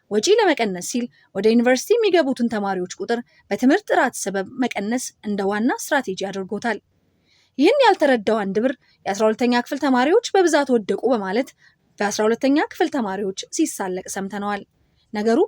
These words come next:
ዝንጀሮ የራሷ መላጣ አይታያትም እንደሚባለው ነው። ይህ አንድ ብር የተባለው ግለሰብ ሰዎችን በመሳደብ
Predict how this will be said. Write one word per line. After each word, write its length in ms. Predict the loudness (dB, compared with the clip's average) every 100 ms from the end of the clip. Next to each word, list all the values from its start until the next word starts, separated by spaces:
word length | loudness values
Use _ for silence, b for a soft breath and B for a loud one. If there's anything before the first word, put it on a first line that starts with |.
| 2
ዝንጀሮ 440 | 4 6 4 2 0 0
የራሷ 420 | 0 0 -2 -4
መላጣ 280 | -4 -6 -6
አይታያትም 720 | -8 -8 -10 -6 -6 0 0
እንደሚባለው 640 | 2 -2 -6 -4 -2 -2 -2
ነው። 140 | -8 _ _ _ _ _ _ _ _ _ _ 4
ይህ 180 | 6 6
አንድ 220 | 4 6 6
ብር 160 | 6
የተባለው 440 | 4 6 4 4 2
ግለሰብ 420 | 0 -2 -2 -4 -8 b
ሰዎችን 500 | -4 0 2 2 2
በመሳደብ 560 | 2 2 2 -2 -2